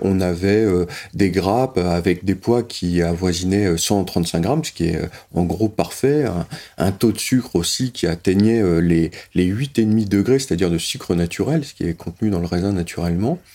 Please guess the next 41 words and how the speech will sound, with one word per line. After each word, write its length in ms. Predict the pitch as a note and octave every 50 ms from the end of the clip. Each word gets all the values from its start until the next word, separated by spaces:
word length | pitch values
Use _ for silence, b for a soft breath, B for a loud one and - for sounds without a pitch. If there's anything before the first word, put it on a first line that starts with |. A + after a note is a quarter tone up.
| B B B B B B B B _ _
Les 480 | B2 A#2+ A#2 A#2+ B2+ C3+ C3+ C#3 C#3 C#3
professionnels 760 | C#3 - - A#2+ A2 - A#2+ A2+ - B2 A#2+ A#2+ B2 C3 B2
ont 140 | G#2 F#2+ F#2
atteint 320 | F#2 F#2 F2 - - A#2
en 180 | A#2+ A#2 G#2 F#2+
fait 400 | F#2 - - G#2+ G#2 G#2 - F2+ E2 C#2+ - -
les 140 | F2 F2+ F#2+
degrés 500 | F2 F2+ A#2+ B2+ B2 - A2+ A#2+ B2 B2
de 40 | A#2+
maturité 720 | G#2 F#2+ F2+ - - G2 F#2 G2 F2+ - B2+ C3+ C#3+ C#3 B B B B B
qu'ils 160 | - - F#2+ F2
souhaitaient 480 | - - F#2+ F2+ - A#2+ D3+ G3 G3 - _
vraiment. 540 | - F2 F2+ F2+ F2+ F2+ F#2+ G2 B2 E3+ F3 - B B B B B B B -
Et, 180 | G#2+ B2 C3+
euh, 140 | C#3+ C3 G#2+
finalement, 540 | G2 - - - C3 B2 B2 C3 C#3 D#3+ F3+
on, 380 | F#3 F3 D3 A#2 A2 G2+ G2+ G2+
juste 400 | G2 G2+ C3 F3+ A3+ A3 - _ -
quelques 320 | - G#3+ F#3+ F3 - F#3+ F3+
jours 260 | E3+ F#3 F#3 F3 D3
avant 220 | B2+ A#2+ C3 C3
la 120 | B2+ A#2+ A#2
vendange, 540 | G#2+ A2+ A2 G#2+ A2 B2 C#3 D#3 D#3+ C3
on 140 | A#2+ A2 G#2+
a 100 | G#2 G#2
eu 200 | G#2 G#2+ A2+ - - - -
un 100 | A2+ A2+
tout 240 | A2 - - A#3
petit 220 | G#3+ - - - -
peu 160 | - - A#2+
de 40 | -
pluie, 360 | - - - - E3 G#3 A3+ - -
ce 140 | - -
qui 160 | - - A#2 G#2
a 40 |
permis 440 | G2 G2+ - G2 G2 G2 A2 C3+ D#3
en 80 | C3 G#2
fait 260 | G#2 - D3 C#3 -
aux 240 | G2+ F#2+ F2+ F2+ F#2
raisins 360 | F2 G2 F#2+ F#2 A2 C3+ D3
de, 320 | C3 G2 F2+ F2+ F2+ F2